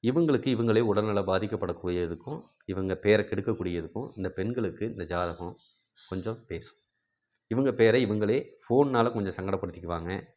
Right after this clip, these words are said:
ஃபோன்னால இவங்க பேர் கெடும். கல்யாணம் ஆன பெண்களுக்கும் கெடும், கல்யாணம் ஆகாத பெண்களுக்கும் கெடும். கொஞ்சம் கவனமா இருக்கணும். வேற ஏதாவது இந்த ஜாதக ரீதியா எதுவும் சந்தேகம் அப்படின்னு சொன்னா தாராளமா கேளுங்க.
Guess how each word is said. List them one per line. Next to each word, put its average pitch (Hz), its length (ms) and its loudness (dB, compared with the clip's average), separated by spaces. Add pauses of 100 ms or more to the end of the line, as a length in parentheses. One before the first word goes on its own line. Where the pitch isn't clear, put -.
(200)
ஃபோன்னால 110 460 2
இவங்க 98 180 -2
பேர் 98 260 0
கெடும். 90 280 -6 (340)
கல்யாணம் 107 460 0
ஆன 110 240 2
பெண்களுக்கும் 110 560 0
கெடும், 120 200 -2
கல்யாணம் 104 400 -2
ஆகாத 98 380 2
பெண்களுக்கும் 95 460 -4
கெடும். 95 240 -4
கொஞ்சம் 87 200 -6
கவனமா 87 280 -4
இருக்கணும். - 320 -12 (2000)
வேற 147 280 6
ஏதாவது 113 320 6
இந்த 101 200 2
ஜாதக 95 340 4
ரீதியா 90 380 -2 (480)
எதுவும் 95 220 -4
சந்தேகம் 90 640 -2
அப்படின்னு 87 240 -6
சொன்னா 87 240 -8
தாராளமா 90 560 -2
கேளுங்க. 90 500 -6